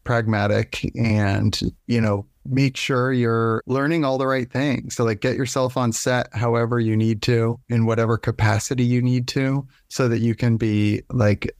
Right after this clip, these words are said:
seeing how it all works and have a better sense and, and be open-minded about, like, where you might, uh, fit as a filmmaker. I think that's a big part of it 'cause, like, I think a lot of people try on so many different hats and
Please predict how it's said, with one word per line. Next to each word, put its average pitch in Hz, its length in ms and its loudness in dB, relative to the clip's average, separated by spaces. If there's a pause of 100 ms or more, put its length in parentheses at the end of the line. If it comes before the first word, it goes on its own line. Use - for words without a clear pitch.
seeing 113 380 0
how 104 160 0
it 101 80 2
all 107 120 0
works - 540 -2 (160)
and 127 140 0
have 131 160 0
a 127 60 -2
better 117 260 0
sense 117 280 -2
and, 139 280 -2
and 147 160 0
be 190 140 0
open-minded 135 600 0
about, 117 240 0
like, 110 180 -2
where 117 920 0
you 120 300 0
might, 110 440 0 (180)
uh, 107 360 2
fit - 720 -2
as 123 180 0
a 113 40 0
filmmaker. 113 680 -2 (100)
I 117 80 0
think 120 200 0
that's 113 200 -2
a 117 60 -2
big 104 280 0
part 101 280 -2
of 110 120 0
it - 180 -2 (140)
'cause, 110 220 -2
like, 104 280 0 (340)
I 123 40 -20
think 131 140 -2
a 135 60 0
lot 113 340 0
of 104 80 -4
people 113 640 -2 (100)
try 127 300 -2
on 131 180 0
so 135 140 -4
many 123 180 2
different 117 240 -2
hats - 600 -4
and 117 340 2